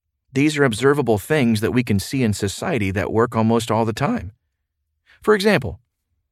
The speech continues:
the Pareto principle that says eighty percent of what you get comes from twenty percent of what you put into something,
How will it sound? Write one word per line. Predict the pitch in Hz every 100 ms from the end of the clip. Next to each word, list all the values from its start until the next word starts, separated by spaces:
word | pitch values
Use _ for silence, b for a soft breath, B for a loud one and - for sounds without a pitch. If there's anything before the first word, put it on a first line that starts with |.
| _ _
the | 117
Pareto | 143 196 233 180
principle | - 117 117 156 202 -
that | 110 110
says | 117 107
eighty | 95 131 117
percent | 107 - 127 147 147
of | 87 87
what | 120 113
you | 110
get | 98 110 147 - _
comes | - 127 127
from | 120 113
twenty | 127 127
percent | 113 107 - 143
of | - 95
what | 113
you | 101
put | - -
into | 156 123
something, | 107 92 110 180